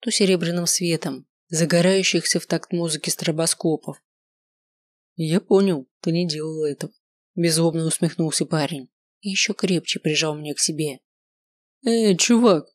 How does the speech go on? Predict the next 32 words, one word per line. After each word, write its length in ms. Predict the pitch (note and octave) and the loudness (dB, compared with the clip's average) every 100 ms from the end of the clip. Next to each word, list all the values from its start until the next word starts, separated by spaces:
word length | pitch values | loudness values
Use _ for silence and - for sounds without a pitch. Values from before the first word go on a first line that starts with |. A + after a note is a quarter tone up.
| _ | _
она 220 | F3+ F#3+ | 4 6
Ярику 400 | G#3 G#3 F#3+ F#3 | 6 6 4 4
нос 240 | G3 G#3 G#3 | 4 6 4
сломала, 640 | - F3+ F#3 F3 C#3+ C#3+ _ | 2 4 4 2 0 -6 _
кто 220 | - - C4+ | -6 0 4
компенсировать 800 | G3+ F3+ F#3+ F#3+ G#3+ E3+ D#3 | 4 4 2 4 4 2 0
будет?» 340 | D#3+ G3 C#3+ - _ _ _ _ _ _ _ | 0 2 2 -4 _ _ _ _ _ _ _
проорал 480 | F3 E3 E3 F3+ G3 | 0 4 4 4 2
один 240 | E3+ F3 | 2 0
из 80 | E3+ | -2
крепышей, 760 | - E3+ F#3+ - - D3+ C3 _ _ | -2 -2 2 2 2 -2 -6 _ _
по-прежнему 580 | G3 - A3+ G#3+ E3 D#3 | -6 0 2 2 0 -2
держась 360 | D3+ D#3 D3+ | -2 0 -2
на 100 | E3 | -2
расстоянии. 760 | D#3 - - E3+ D#3+ C#3 C3+ B2 _ _ _ _ _ _ _ _ _ | -2 -2 -2 -2 -2 -6 -12 -18 _ _ _ _ _ _ _ _ _
«Они 220 | D#3+ D#3 | -8 -6
его 180 | D3 D3+ | -6 -4
боятся, 500 | D#3 D3 E3+ - F3+ | -4 -2 -4 -2 -2
что 280 | - - D3 | -4 -4 -6
ли? 200 | C#3 - _ _ _ | -6 -12 _ _ _
Их 180 | A3 - | -8 -2
ведь 180 | A3 - | -2 0
трое, 380 | - A3 G3 | 2 4 2
а 60 | D#3 | 0
он 140 | D#3 | 0
один?» 380 | D#3+ D3+ E3+ A3+ - _ _ _ _ _ | -2 0 -2 -4 -10 _ _ _ _ _
подумала 440 | E3+ D#3 D#3 D#3 | -4 0 0 0
я 160 | D#3 D#3 | -2 -2
лениво, 520 | D#3+ E3 D#3 C3+ B2+ _ _ | -2 -4 -6 -8 -10 _ _
продолжая 540 | F3+ F3+ F3 F3 E3+ | -2 0 0 0 0
рассматривать 580 | C#3 - D#3 D#3 D3 - | 0 -2 -2 0 -2 -2
парня. 480 | D3 C#3+ D#3 B2 | -4 -4 -6 -14